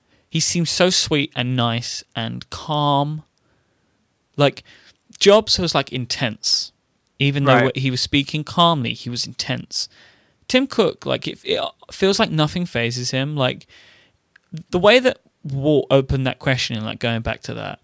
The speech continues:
Speaker 1: like, Jobs would have, he would have, he wouldn't have, like, got up and stormed out, right? But he would have destroyed Walt Mossberg in the calmest possible way. Like, he would have just,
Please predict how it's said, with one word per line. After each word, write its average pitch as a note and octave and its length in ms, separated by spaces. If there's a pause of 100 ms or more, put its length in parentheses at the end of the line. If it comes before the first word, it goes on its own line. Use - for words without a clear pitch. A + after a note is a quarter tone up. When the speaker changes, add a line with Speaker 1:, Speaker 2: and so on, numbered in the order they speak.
(520)
Speaker 1:
like, - 240
Jobs G#3+ 380
would F3 100
have, B2 420 (1600)
he C#3 160
would G3+ 140
have, A#3 140
he D#3+ 100
wouldn't A3+ 260
have, F#3 160
like, B2+ 360 (180)
got - 160
up A#2 180
and B2+ 120
stormed A2+ 320
out, A2 280
right? B2+ 300 (480)
But - 120
he F#3+ 180
would F#3+ 140
have E3+ 140
destroyed C3+ 720
Walt B2+ 220
Mossberg A#2+ 680
in C3 100
the A#2+ 60
calmest A#2 420
possible A#2+ 380
way. G#2+ 280
Like, - 300 (300)
he F3+ 160
would G3 120
have F3+ 120
just, - 360